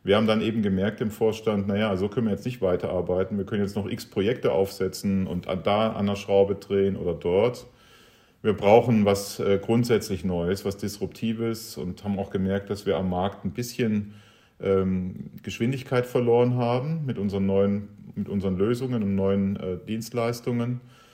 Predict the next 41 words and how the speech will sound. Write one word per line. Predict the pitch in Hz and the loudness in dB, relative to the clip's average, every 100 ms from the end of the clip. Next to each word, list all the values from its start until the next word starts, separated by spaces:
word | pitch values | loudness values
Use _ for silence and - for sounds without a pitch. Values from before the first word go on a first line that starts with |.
| _ _ _ _ | _ _ _ _
Und | 104 | 2
dann | 107 | 4
haben | 127 | 6
wir | 139 | 4
uns | 127 | 2
eben | 123 127 | 2 0
für | 123 | 0
den | 123 113 | 0 2
Weg | 107 127 | 2 2
in | 127 | 0
eine | 123 | 0
agile | 107 101 120 127 | 0 -2 0 0
Transformation | - 104 107 110 101 95 107 117 | 0 -2 -2 -2 -2 -2 -4 -2
entschieden, | 123 120 123 123 123 104 | -4 -4 -4 -4 -2 0
sehr | 107 | 0
disruptiv, | 110 113 113 92 - 113 123 123 | -2 -6 -6 -8 -4 -2 -4 -6
haben | 113 98 | -6 -2
alles | 95 104 | 0 -2
in | 104 | -2
Frage | - 92 98 110 | -4 0 0 -2
gestellt | 110 - 110 110 113 110 | -8 -4 0 2 0 -2
und | 101 | -4
haben | 104 | -2
vor | - - | -2 -2
allem | 87 101 104 | 0 0 0
die | 98 | 0
Menschen | 92 110 117 101 | 0 -2 -2 -2
in | |
unserem | 95 87 | -2 -4
Unternehmen | 90 90 95 90 95 | -6 -4 -2 -2 -2
massiv | 92 92 - 104 | -2 -6 -8 -8
eingebunden | - 87 104 98 90 87 95 | -4 -4 -4 -4 -4 -4 -4
bei | 85 | -4
dieser | 85 90 92 | -4 -4 -4
Neuausrichtung | 85 87 95 98 - _ _ _ - 92 95 98 - 87 | -2 0 0 -2 -12 _ _ _ -4 -4 -2 -6 -6 -6
unseres | 78 87 95 | -6 -6 -8
Unternehmens. | - 85 90 85 82 76 71 - | -8 -8 -6 -6 -4 -6 -8 -12
Und | 80 76 - | -12 -12 -8
daraus | 82 87 98 95 | -4 0 0 0
ist, | 101 98 - | -6 -8 -4
äh, | 95 95 | -2 -2